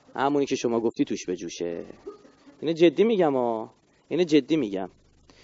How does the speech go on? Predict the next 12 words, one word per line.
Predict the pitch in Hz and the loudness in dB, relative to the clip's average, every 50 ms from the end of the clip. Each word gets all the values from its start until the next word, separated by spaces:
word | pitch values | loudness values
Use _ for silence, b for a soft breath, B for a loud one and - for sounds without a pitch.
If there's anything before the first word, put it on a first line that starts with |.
| b b b b _ | b b b b _
آقا، | - 160 165 160 214 220 185 139 110 - - _ _ _ _ _ _ | 10 10 12 12 12 12 12 12 8 2 -6 _ _ _ _ _ _
این | - 190 214 220 220 190 - | 4 4 4 4 4 0 4
حکم | - 208 208 - - 202 214 | 4 4 4 4 2 0 2
رهبری | 208 180 165 151 139 131 127 123 127 135 135 135 131 | 4 6 6 6 6 4 2 2 2 4 4 4 0
است. | 110 - - - - - - _ b b b b b b b b _ | -2 -4 -10 -18 -20 -20 -20 _ b b b b b b b b _
اگر | - 196 214 202 160 156 139 131 139 120 | 8 8 8 8 8 6 4 4 2 0
موشکی، | 120 123 131 151 165 165 143 - - 208 208 196 - - - 123 107 113 123 | -2 -2 0 2 2 2 2 2 4 4 4 4 2 -2 -10 -12 -12 -2 2
گلوله‌ای | 147 165 160 165 160 151 160 196 190 | 4 4 6 6 4 6 8 6 6
سمت | 156 - - 139 123 120 - | 6 2 0 -2 -2 -2 -4
ایران | 127 107 123 127 123 123 | -4 -2 -2 -2 -4 -4
شلیک | 117 - - 135 127 117 117 127 127 - - | -6 -4 -2 -2 -2 0 -2 -6 -6 -6 -6
بشه، | - 120 - - 147 151 156 | -8 -8 -4 -2 -2 -2 -2